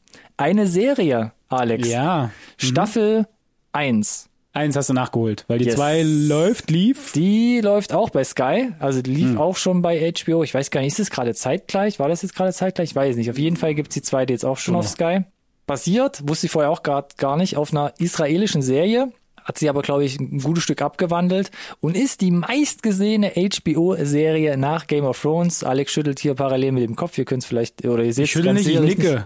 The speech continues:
Speaker 1: Oder du nickst.
Speaker 2: Ich, ich stimme zu, sozusagen.
Speaker 1: Ja,
Speaker 2: Stimme
Speaker 1: du st-,
Speaker 2: Zustimmung.
Speaker 1: wu-, wusstest du's schon, diese Infos?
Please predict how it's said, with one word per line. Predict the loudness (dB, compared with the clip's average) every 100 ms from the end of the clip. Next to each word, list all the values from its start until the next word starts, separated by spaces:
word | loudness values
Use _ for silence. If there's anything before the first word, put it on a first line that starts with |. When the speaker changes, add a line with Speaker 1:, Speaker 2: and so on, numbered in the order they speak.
| -4
Speaker 1:
Oder | -2 0
du | 0
nickst. | -2 -4 -14 _ -6
Speaker 2:
Ich, | -2 -2 -2
ich | 0
stimme | 2 2
zu, | 2 2 4 2
sozusagen. | 0 2 2 2 0 0
Speaker 1:
Ja, | -2
Speaker 2:
Stimme | 0 2
Speaker 1:
du | 2
st-, | 0
Speaker 2:
Zustimmung. | -2 0 0 0
Speaker 1:
wu-, | 0 0 0
wusstest | 0 -2 -2
du's | -2
schon, | 0 0 0 -4 _
diese | -4 0
Infos? | 0 0 -2 -4